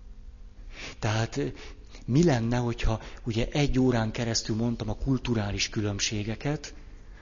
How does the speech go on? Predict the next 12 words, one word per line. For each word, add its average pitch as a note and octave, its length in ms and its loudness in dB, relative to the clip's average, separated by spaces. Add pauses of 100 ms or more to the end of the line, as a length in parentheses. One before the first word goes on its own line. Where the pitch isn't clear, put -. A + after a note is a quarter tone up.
(120)
hogyha - 260 0
ezt - 200 2
átvinnénk G#2+ 880 0 (320)
az - 200 -4
ezzel A#2 360 0
kapcsolatos G#2+ 760 -2 (320)
töprengéseinkre F#2 1120 0
is. - 360 -2 (2250)
Jelenleg C#3+ 600 12
például C#3+ 480 6
kimondható A2+ 880 4
az, C#3+ 300 2